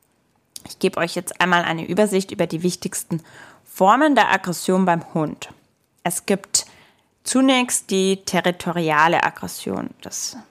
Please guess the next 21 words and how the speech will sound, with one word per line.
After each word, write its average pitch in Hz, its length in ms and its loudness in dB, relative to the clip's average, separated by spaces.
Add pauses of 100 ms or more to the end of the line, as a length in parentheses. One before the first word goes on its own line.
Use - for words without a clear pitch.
(560)
dient 226 400 2
der 175 200 6
Verteidigung 226 720 2
von 180 220 -4
Grundstück, 262 600 0 (340)
von 180 260 0
sozialen 180 580 0
Gruppen, 240 400 0 (220)
ausgelöst 175 680 -2
durch - 180 -12
unbekannte 190 640 0
Personen 196 680 0 (340)
und - 220 -2
Tiere. - 460 0 (1000)
Dann 214 220 4
gibt 208 180 -2
es 190 180 -4
die 165 360 -6
Ressourcenaggression, 247 1500 0
die 208 140 -2
dient 190 500 2